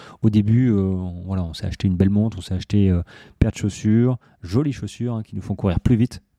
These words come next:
tout le temps, hein, toujours, toujours, hein. Dès qu'on s'achète une chaussure, on, on pète des records. Euh, bon, après, ça se calme, hein. Euh, mais du coup, on court trop vite et le repos n'est pas du tout, euh, n'est pas du tout acceptable même. Alors oui,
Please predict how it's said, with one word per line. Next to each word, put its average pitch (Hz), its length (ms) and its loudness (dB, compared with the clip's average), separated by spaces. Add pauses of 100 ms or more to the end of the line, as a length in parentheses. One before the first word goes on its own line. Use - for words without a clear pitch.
(140)
tout 104 100 -8
le 101 60 -2
temps, 107 300 0
hein, 104 180 2
toujours, 113 440 2 (100)
toujours, 98 340 -6
hein. 87 60 -6
Dès 110 100 0
qu'on 107 140 0
s'achète 101 320 2
une 98 100 -2
chaussure, 92 480 -4 (320)
on, - 260 -6
on 101 40 -4
pète 98 220 0
des 98 100 0
records. 113 360 2 (640)
Euh, 104 140 4
bon, 92 100 4
après, 87 220 0
ça 98 140 0
se - 80 -6
calme, 87 240 -2
hein. 90 100 -4 (460)
Euh, 101 580 6 (300)
mais 110 160 4
du 101 120 2
coup, 180 280 2 (320)
on 104 100 -4
court 117 240 -2
trop - 200 2
vite 110 340 0
et 120 240 4
le 117 140 4
repos 95 440 2
n'est 98 120 0
pas 90 140 0
du 95 160 -4
tout, 98 380 0
euh, 82 460 2 (220)
n'est 92 120 0
pas 98 100 4
du 117 100 2
tout 143 120 4
acceptable 127 500 0
même. 90 300 -2 (280)
Alors 101 200 2
oui, 131 220 0